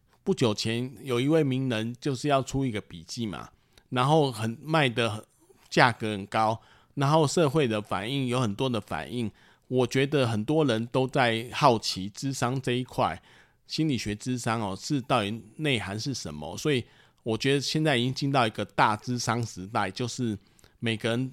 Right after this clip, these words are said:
有些问题都可以去问问心理师，因为心理师在我们成长中的不同阶段，有时候都有一，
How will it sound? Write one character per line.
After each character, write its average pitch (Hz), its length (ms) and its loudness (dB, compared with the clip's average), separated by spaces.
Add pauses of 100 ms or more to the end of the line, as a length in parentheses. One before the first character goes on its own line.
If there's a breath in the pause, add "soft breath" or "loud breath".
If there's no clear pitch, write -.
有 107 200 -2
些 147 180 2
问 160 200 4
题 98 240 -6
都 135 160 -2
可 120 120 -2
以 98 60 -2
去 113 120 -4
问 127 240 0
问 117 120 -2
心 117 160 -4
理 98 120 -6
师， 117 180 -6
因 147 140 0
为 151 140 2
心 156 180 -2
理 120 120 -2
师 131 320 -2 (400 soft breath)
在 135 380 4 (100)
我 120 100 -4
们 110 220 -2
成 127 200 -4
长 101 240 -4
中 120 180 -2
的 113 140 -2
不 - 140 -8
同 104 200 -4
阶 117 220 -2
段， 113 260 -2 (380 soft breath)
有 104 160 -2
时 - 160 -6
候 135 160 4
都 143 320 0
有 110 220 -4
一， 127 100 -6